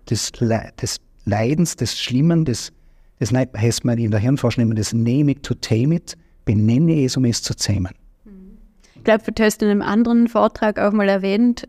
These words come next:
Speaker 2: fünf Minuten Motzen am
Speaker 1: Ja, genau.
Speaker 2: Tag <laughs> ist in Ordnung.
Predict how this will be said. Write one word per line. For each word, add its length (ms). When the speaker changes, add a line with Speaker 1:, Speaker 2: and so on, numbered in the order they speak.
Speaker 2:
fünf 360
Minuten 600
Motzen 480
am 100
Speaker 1:
Ja, 40
genau. 160
Speaker 2:
Tag 480
<laughs> 60
ist 240
in 140
Ordnung. 340